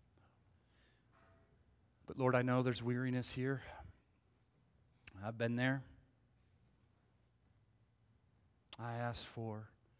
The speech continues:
oh, I ask Jesus for you to overwhelm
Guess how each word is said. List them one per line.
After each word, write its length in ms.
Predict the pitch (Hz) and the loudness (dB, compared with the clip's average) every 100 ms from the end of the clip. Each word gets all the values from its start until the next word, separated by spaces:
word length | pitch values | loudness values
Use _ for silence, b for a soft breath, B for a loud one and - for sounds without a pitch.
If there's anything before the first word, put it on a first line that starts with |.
| b b b b b b _ _ _ _ _ _ - | b b b b b b _ _ _ _ _ _ -12
oh, 180 | 127 123 | -6 -4
I 140 | 117 | -4
ask 300 | 110 101 - | -6 -6 -10
Jesus 400 | - 101 - - | -10 -10 -10 -12
for 120 | - | -10
you 180 | 107 117 | -6 -4
to 80 | 117 | -4
overwhelm 800 | - 127 127 131 120 117 110 104 | -2 -2 2 2 2 0 0 -6